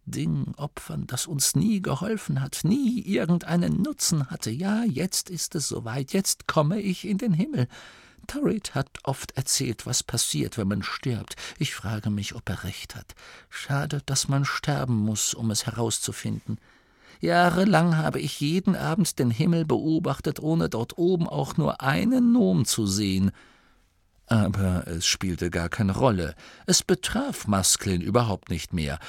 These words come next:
Er schwebte nun in einer anderen Wirklichkeit. Hände streckten sich ihm entgegen, fassten ihn unter den Armen, zogen ihn unter die knatternde Plane, lösten ihm mühsam das Ding aus den verkrampften Fingern.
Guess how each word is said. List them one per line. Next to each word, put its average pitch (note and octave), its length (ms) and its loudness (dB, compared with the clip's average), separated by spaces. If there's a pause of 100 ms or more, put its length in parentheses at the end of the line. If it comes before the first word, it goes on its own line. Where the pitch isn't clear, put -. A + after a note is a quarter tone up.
(120)
Er D#3+ 320 6
schwebte D#3 580 4
nun C#3+ 400 8
in C3+ 160 2
einer C#3 300 4
anderen F2+ 540 4
Wirklichkeit. - 840 -8 (640)
Hände A#2+ 360 6
streckten - 500 2
sich G#2+ 260 2
ihm A#2+ 140 2
entgegen, A#2 480 2
fassten - 460 2
ihn A#2 200 2
unter A#2 240 2
den A2 180 2
Armen, C3 440 6 (180)
zogen F#3 480 6
ihn D#3+ 180 4
unter D3 260 2
die A#2+ 120 -2
knatternde D#3 560 4
Plane, D3 540 6 (160)
lösten D3+ 440 8
ihm B2+ 220 6
mühsam D3 560 8
das - 320 2 (120)
Ding C#3+ 360 6
aus A2 240 0
den F#2+ 160 0
verkrampften F#2+ 680 -4
Fingern. C#2+ 400 -6